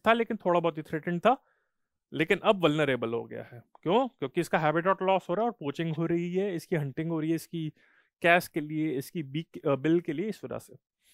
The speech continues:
और साइट्स का जो आपका है, जो एक और convention of, अ, जो international trade in endangered species आपका प्रिवेंट करती है, रेगुलेट करती है, उसके अपेंडिक्स वन में इसको इंक्लूड करा गया है। तो यही मेन दो चीज़ें हैं।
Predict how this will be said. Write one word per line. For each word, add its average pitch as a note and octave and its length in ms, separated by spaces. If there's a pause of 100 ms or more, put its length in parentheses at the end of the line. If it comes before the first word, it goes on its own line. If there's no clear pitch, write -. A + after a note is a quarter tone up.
(160)
और C3+ 100
साइट्स D#3+ 340
का G#3+ 120
जो G3 120
आपका G3+ 260
है, B3+ 160 (580)
जो C3+ 80
एक C#3+ 140
और E3 100
convention F3 480
of, E3 420 (120)
अ, D3 280 (840)
जो D#3 440 (140)
international F#3 540
trade F#3+ 280
in G3+ 140
endangered F3 640
species F3+ 340
आपका E3 360 (440)
प्रिवेंट E3 320
करती F3 320
है, A#3+ 160 (640)
रेगुलेट D3+ 460
करती F3+ 240
है, - 60
उसके - 240
अपेंडिक्स F#3+ 560
वन F#3 100
में F#3 180
इसको A#3 400
इंक्लूड C#3+ 340
करा A#2+ 240
गया A#2+ 200
है। C#3 100
तो D#3 140
यही C#3 320
मेन F#3+ 260
दो F#3+ 100
चीज़ें F#3+ 300
हैं। A#3+ 140